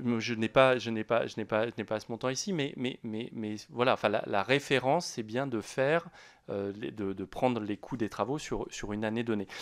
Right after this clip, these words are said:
S'agissant de la ligne polt, euh, s'agissant de la ligne polt, elle ne permettra jamais, en termes de temps de parcours, euh, alors même qu'il n'y a pas de ralentissement particulier sur cette ligne, de faire, euh, Bordeaux-Toulouse,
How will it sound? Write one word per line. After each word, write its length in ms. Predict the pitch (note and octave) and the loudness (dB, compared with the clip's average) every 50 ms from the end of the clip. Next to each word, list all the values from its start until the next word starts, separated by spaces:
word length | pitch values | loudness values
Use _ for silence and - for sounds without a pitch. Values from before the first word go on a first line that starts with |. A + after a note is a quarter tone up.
| - - - | -12 -12 -2
S'agissant 480 | - - D3+ D3+ E3+ F3 - - A3 | 4 6 6 6 6 4 4 4 4
de 60 | G#3 F3+ | 6 6
la 120 | D#3 D3 | 6 4
ligne 340 | D3 D#3 D#3+ D#3+ D3+ C#3+ B2+ | 4 2 2 2 4 2 2
polt, 540 | - - - C3+ C#3+ F3 A3+ G#3 - - B2 A2 - - - - - - _ - | 2 6 6 8 8 8 6 4 0 0 0 0 -2 -8 -20 -20 -20 -14 _ 0
euh, 720 | - A#2+ A2+ A#2 A#2 A2+ A2+ A2 A2 G#2+ G#2+ G#2+ A#2 - - | 4 6 6 8 8 8 8 8 10 10 10 8 8 6 2
s'agissant 540 | - - - C#3 C#3 C#3+ D3 C#3+ - E3+ D#3+ | -2 2 2 2 2 2 0 -2 0 0 2
de 60 | D3 | 2
la 100 | C#3 B2+ | 4 2
ligne 300 | B2+ B2+ C3 C3 B2+ B2 | 2 2 2 4 4 4
polt, 340 | A2+ - F3 F#3+ G#3 - - - - - - - | 4 6 6 6 6 4 -4 -18 -20 -10 -2 0
elle 180 | B2+ A#2 A#2+ | 2 4 4
ne 80 | B2 A#2 | 4 2
permettra 560 | - - A#2+ A#2+ C3 B2+ - - - B2 A2+ | 4 2 2 2 2 -2 -2 -2 0 0 0
jamais, 600 | G#2+ A#2 B2+ C3 C3 C#3 C#3 D3 E3+ G3+ A3+ A3 _ _ _ - | 0 2 0 0 0 0 0 -2 -2 -2 -4 -6 _ _ _ -2
en 100 | - G#2+ | -2 0
termes 240 | - - C3+ C3 A#2 | 0 0 -2 -2 -2
de 100 | A2 G#2 | -4 -6
temps 280 | _ _ - F3 F3+ | _ _ 4 4 4
de 60 | F3+ E3+ | 4 2
parcours, 680 | - C#3+ B2+ - - - - B2+ C#3+ G3+ A3 - C3+ - _ _ _ _ _ - - _ _ _ - | -2 -2 -4 -4 -6 -10 -8 -6 -6 -6 -8 -10 -14 -16 _ _ _ _ _ -20 -20 _ _ _ 0
euh, 1000 | - G#2+ G#2 G#2 G#2 G#2 G2+ G2+ G2+ G2 G2 F#2+ F#2+ F#2+ G2 G2 F#2+ F#2 F#2+ - - - | 2 2 4 4 4 4 4 4 4 2 2 2 2 2 0 0 0 -2 -2 -4 -4 -2
alors 260 | - A2+ A2+ A2 G#2+ | 0 2 2 2 2
même 180 | A2+ A#2 A#2 A#2 | 2 0 0 0
qu'il 120 | - - | -2 -4
n'y 20 | F#2+ | -2
a 20 | |
pas 160 | - - A#2 | 0 2 0
de 60 | G#2+ G2+ | 2 2
ralentissement 580 | G2+ G2+ G2 G2+ G2 - - - - - G#2+ | 0 0 0 -2 -6 -8 -12 -12 -8 -8 -6
particulier 540 | - G2 F2 - - - - - G#2 G2+ G#2 | -6 -6 -8 -8 -10 -18 -14 -10 -8 -8 -6
sur 160 | - G#2 F#2+ | -6 -8 -8
cette 240 | - G2+ G2 - - | -6 -8 -8 -6 -4
ligne, 160 | F#3 G3+ G3+ - - - | -4 -4 -6 -8 -12 -10
de 200 | B2+ G#2+ A2 G#2 | -6 -4 -4 -2
faire, 340 | - - C#3+ C#3 B2+ - - | 0 0 0 0 0 -2 -4
euh, 140 | - G2 F#2+ | -4 -4 -2
Bordeaux-Toulouse, 960 | F#2 G#2 G2 G2+ G2+ G#2+ G#2+ - - A2+ G#2+ A#2+ D3+ F#3 G3+ F#3+ E3 B2+ | 0 -2 -2 -2 -2 -6 -6 -8 -8 -8 -4 -4 -2 -2 -2 -2 -2 -4